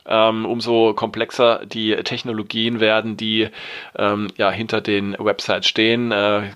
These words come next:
gebe jetzt nur mal die Stichworte JavaScript und, äh, Single-Page, ähm, Applications. Ähm, ja, auch hier haben wir dann, äh, natürlich jeweils spezielle Herausforderungen, die im Hinblick auf S E O gelöst werden müssen. Das heißt also, gute Inhalte sind natürlich,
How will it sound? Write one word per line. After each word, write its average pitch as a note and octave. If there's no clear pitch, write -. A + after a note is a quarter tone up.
gebe A2+
jetzt G#2
nur A2
mal G2+
die G#2
Stichworte G#2
JavaScript G#2+
und, G2
äh, F2
Single-Page, A#2
ähm, G#2+
Applications. G2+
Ähm, G#2
ja, G2+
auch A2
hier A#2+
haben A2+
wir A2
dann, G#2
äh, G2+
natürlich G#2+
jeweils G#2
spezielle G#2+
Herausforderungen, G#2+
die A2
im A2
Hinblick G2+
auf G#2
S G2+
E G2
O G2
gelöst A#2
werden A#2
müssen. A#2
Das -
heißt A2
also, G#2
gute C3
Inhalte A#2+
sind A2+
natürlich, G#2+